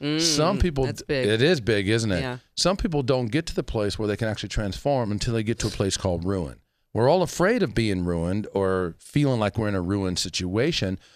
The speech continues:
Speaker 2: but oftentimes you, some people have to hit rock bottom
Speaker 1: It's true.
Speaker 2: before they start doing something. You, we're saying these things and
Speaker 1: Yeah.
Speaker 2: they can hear them and they're not stupid. They can get that, but that doesn't mean they're gonna do anything
Speaker 1: Well,
Speaker 2: about
Speaker 1: what,
Speaker 2: it.
Speaker 1: you know, you're just sick and tired of being sick and tired. You are so,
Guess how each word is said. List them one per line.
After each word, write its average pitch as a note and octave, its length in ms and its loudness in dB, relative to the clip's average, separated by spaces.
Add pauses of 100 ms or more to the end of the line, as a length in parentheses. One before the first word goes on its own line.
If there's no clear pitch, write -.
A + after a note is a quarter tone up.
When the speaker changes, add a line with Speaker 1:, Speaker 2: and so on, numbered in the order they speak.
(180)
Speaker 2:
but A#2 220 -2
oftentimes B2+ 720 0 (100)
you, G#2+ 260 -2 (340)
some D3+ 300 2
people G#2 540 0 (120)
have B2+ 300 -2
to B2 100 -2
hit A2 160 0
rock G#2+ 560 2
bottom A#2+ 640 2
Speaker 1:
It's - 120 -10
true. D#3 380 -4
Speaker 2:
before B2 360 2
they C3 100 2
start B2+ 260 0
doing A2+ 220 0
something. A#2+ 280 0
You, E3 140 0
we're D#3 180 6
saying C3+ 360 2
these E3+ 160 0
things E3 240 2
and A2 80 0
Speaker 1:
Yeah. A#2+ 60 2
Speaker 2:
they B2+ 40 0
can A#2+ 160 -2
hear B2 160 2
them C#3 100 2
and C3 80 2
they're C#3 60 2
not D3+ 200 0
stupid. G#2 480 0
They G#2 100 2
can F#2 160 -4
get F2+ 260 0
that, D3 300 0 (200)
but - 100 -20
that C4+ 120 2
doesn't F#3+ 220 2
mean D3 100 2
they're A#2+ 80 2
gonna A2 140 0
do G2+ 160 0
anything G2 200 0
Speaker 1:
Well, F2+ 60 -2
Speaker 2:
about E2 300 0
Speaker 1:
what, - 80 -12
Speaker 2:
it. G#2 60 -12
Speaker 1:
you C#4 120 -2
know, B3+ 160 -2
you're F#3+ 200 -6
just F#3+ 280 -4
sick F#3+ 220 -4
and E3+ 100 -4
tired D#3 600 -4
of D#3 120 -2
being D3 220 -2
sick - 260 -2
and C#3 80 -4
tired. D3 400 -2
You D3+ 160 -2
are D3+ 100 -2
so, E3+ 600 0